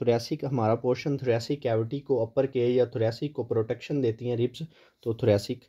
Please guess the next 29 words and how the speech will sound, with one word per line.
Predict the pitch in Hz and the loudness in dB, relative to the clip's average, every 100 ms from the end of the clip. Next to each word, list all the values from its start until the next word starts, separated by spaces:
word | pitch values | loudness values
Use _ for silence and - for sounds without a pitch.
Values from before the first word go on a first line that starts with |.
| _ _ _ _ _ | _ _ _ _ _
वर्टिब्रा | 110 101 107 98 92 | 2 2 2 0 0
के | - 101 | -2 -6
साथ | - 87 | -6 -6
अटैच | 87 90 87 - | -8 -8 -8 -10
होंगी। | 87 - _ - | -14 -16 _ -16
ठीक | 101 | -8
है, | 147 160 _ _ _ | -6 -6 _ _ _
ये | 117 | 2
हमारे | 120 107 | 4 4
पास | 104 110 | 2 0
ट्रू | - 104 | 0 2
रिब्स | 98 90 - | 2 -2 -10
थी। | 98 95 _ _ _ _ _ _ _ _ _ _ _ | -18 -18 _ _ _ _ _ _ _ _ _ _ _
अगर | 139 156 | 4 6
हम | 175 | 6
फॉल्स | 165 147 131 151 190 | 2 6 6 6 2
रिब | 160 165 | -2 -4
की | - 160 | -4 -4
बात | 135 127 | -2 -2
करें | - 143 160 | -2 -4 -4
तो | 170 | -6
फॉल्स | - - 117 135 | -6 2 6 6
रिब | 160 160 160 | 6 6 6
हमारे | 139 117 | 4 4
पास | 143 - | 2 -2
कौन | 127 127 | 0 0
सी | 147 156 | 2 0
होती | 123 123 | 0 0
हैं? | 135 | -4